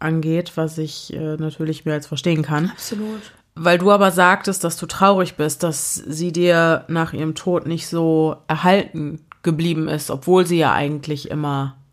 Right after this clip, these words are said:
Speaker 1: das
Speaker 2: Mhm.
Speaker 1: Mädchen mit dem siebten Sinn war.
Speaker 2: Mhm.
Speaker 1: Da musste ich an das denken, was Nina gesagt hat. Vielleicht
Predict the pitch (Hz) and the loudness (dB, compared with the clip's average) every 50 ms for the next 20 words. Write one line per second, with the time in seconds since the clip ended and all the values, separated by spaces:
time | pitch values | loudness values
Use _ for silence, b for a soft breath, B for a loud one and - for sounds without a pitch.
0 | _ _ _ _ _ _ _ _ _ _ _ _ _ - - 214 196 196 - - | _ _ _ _ _ _ _ _ _ _ _ _ _ -10 -6 -6 -6 -6 -8 -6
1 | - 170 170 175 - - - 156 151 147 147 160 160 _ _ - 160 156 - 160 | -2 -2 -2 -2 -2 -2 -2 -2 -2 -2 -6 -8 -10 _ _ -8 -8 -4 -2 -2
2 | 156 160 151 165 165 _ - 202 196 208 240 226 202 156 151 131 143 165 185 - | -2 -2 -2 -6 -8 _ -2 2 4 6 6 6 6 6 4 4 4 2 0 -4
3 | - 196 185 180 180 180 190 202 B B B B B - 160 165 170 180 175 - | -10 -12 -10 -10 -10 -10 -12 -16 B B B B B 0 2 4 4 4 2 0
4 | - 165 160 - 160 165 165 165 - - 170 170 160 156 170 165 156 151 139 - | -4 -4 -2 0 0 0 0 -2 0 0 0 0 0 -2 -4 -4 -4 -4 -4 -2
5 | 180 180 170 160 147 143 135 131 135 135 - - - - - - - - - - | 0 0 0 0 -2 -4 -4 -6 -8 -8 -10 -10 -12 -14 -14 -14 -12 -14 -16 -20
6 | - _ _ _ _ _ _ _ _ _ _ _ _ _ _ _ _ _ - - | -20 _ _ _ _ _ _ _ _ _ _ _ _ _ _ _ _ _ -6 0
7 | 185 175 170 175 175 170 - - - - - - | 2 4 6 6 4 2 -2 -12 -14 -16 -16 -20